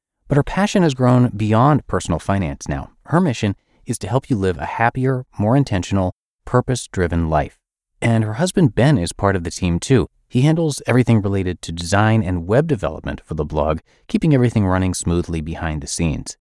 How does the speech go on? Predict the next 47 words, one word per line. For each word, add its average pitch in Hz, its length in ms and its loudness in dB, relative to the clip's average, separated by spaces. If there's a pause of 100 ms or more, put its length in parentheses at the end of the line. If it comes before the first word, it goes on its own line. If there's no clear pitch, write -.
(200)
Ben 117 240 2
loves 95 300 -2
video 131 260 0
games, 135 400 0
cars, 101 540 0 (140)
and 85 200 -6
chai 87 440 -6
tea. 78 380 -2
He 82 240 -8 (340)
once 135 280 -6
owned 120 240 2
a 82 60 -8
smart - 380 0
car, 76 340 0 (360)
and 98 100 -2
he 104 80 0
dreams 139 320 4
of 151 100 0
owning 107 280 4
the 85 160 -2
Peel 135 340 2
P 117 300 -2
fifty, - 500 -2
which 76 220 -6
is 82 140 -4
actually 98 360 0
the 85 100 -2
world's 90 340 0
smallest 113 520 0
car. - 320 -4 (360)
The 95 80 -4
rest 104 200 2
of 92 80 -2
their 95 120 -2
team 139 260 4
includes 98 360 -2
their 80 140 -2
two - 320 -2
pugs, 185 440 2
who 127 140 0
you 92 140 2
can 117 160 0
read 87 180 0
about 82 280 0 (160)
on 85 200 0
the 76 60 -4
site. 117 360 0